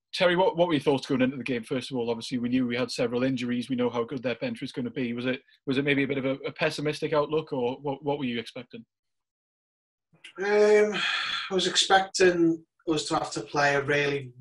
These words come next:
Speaker 2: really good game and for Man City to have a bad game. And we got, in my opinion, half of that, but not the other half, which was crucial.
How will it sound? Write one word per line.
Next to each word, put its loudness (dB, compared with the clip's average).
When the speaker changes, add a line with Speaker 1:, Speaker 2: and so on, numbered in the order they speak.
Speaker 2:
really 2
good -4
game 2
and -2
for -8
Man 0
City 0
to -2
have -2
a -8
bad -2
game. 4
And 2
we 2
got, 2
in 0
my 2
opinion, -2
half 0
of 2
that, 2
but -12
not 0
the 2
other 2
half, 2
which 0
was 0
crucial. 2